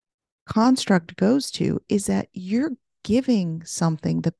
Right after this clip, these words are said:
the people on the other end that you're about to speak to need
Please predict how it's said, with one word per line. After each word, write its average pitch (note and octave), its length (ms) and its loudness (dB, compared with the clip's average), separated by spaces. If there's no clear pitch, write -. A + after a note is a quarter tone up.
the - 140 -14
people D4 420 -2
on G#3+ 140 2
the F3 160 -2
other F#3 300 0
end E3+ 240 0
that - 100 -4
you're A3+ 200 0
about F#3+ 240 0
to E3+ 80 -8
speak E3 340 -2
to D#3 240 0
need A#3 480 8